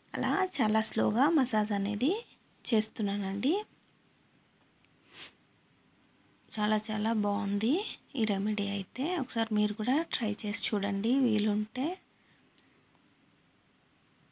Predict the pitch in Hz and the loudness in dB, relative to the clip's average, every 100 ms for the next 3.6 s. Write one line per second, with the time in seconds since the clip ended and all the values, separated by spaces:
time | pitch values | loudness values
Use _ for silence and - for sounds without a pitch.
0 | _ _ _ - 214 220 214 208 202 214 | _ _ _ -12 -2 2 4 4 0 -4
1 | 220 285 254 214 214 208 220 208 - _ | 0 2 2 2 -4 -4 -4 -4 -6 _
2 | _ _ _ - 214 208 202 202 226 208 | _ _ _ -2 0 0 0 2 4 6
3 | 202 196 202 - 214 | 6 6 -2 0 4